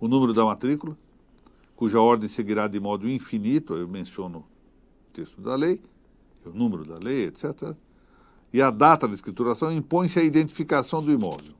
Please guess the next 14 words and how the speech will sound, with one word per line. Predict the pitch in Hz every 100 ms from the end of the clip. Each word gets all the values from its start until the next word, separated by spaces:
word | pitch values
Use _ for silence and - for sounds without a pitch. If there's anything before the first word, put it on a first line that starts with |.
| _ _ _ - - -
Eu |
não, | 160 165 104 87 _ _ -
não | 110 117
lerei | 113 98 98
aqui | 87 - 104
o |
que | -
está | - 90
na, | 95 80 _ _ _ -
no | 87
texto | - 85 -
legal, | 120 117 131 165 -
brevitatis | 92 90 95 123 -
causa. | - 117 139